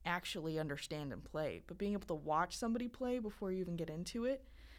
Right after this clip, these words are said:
and stuff, especially when a new one, like, drops like that, I think it, it, it really helped push it. And so with it being attached to,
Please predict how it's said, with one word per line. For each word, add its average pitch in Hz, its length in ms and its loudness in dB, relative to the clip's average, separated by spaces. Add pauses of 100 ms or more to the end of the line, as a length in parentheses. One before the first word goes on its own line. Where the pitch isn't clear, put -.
(180)
and 269 120 4
stuff, 277 300 4
especially 226 640 4
when 190 120 0
a 175 80 0
new 170 220 2
one, 170 300 0
like, 139 240 -6
drops 147 360 2
like 233 200 -2
that, 233 260 0 (100)
I 190 80 2
think 202 200 0
it, 185 120 -4
it, 190 260 0
it - 140 -2
really 180 320 2
helped 160 320 -4 (380)
push 220 260 4
it. 247 240 -4
And 196 180 0
so 202 140 2
with 202 340 4
it 208 280 0
being 190 320 -2
attached 180 520 -4
to, 180 360 -2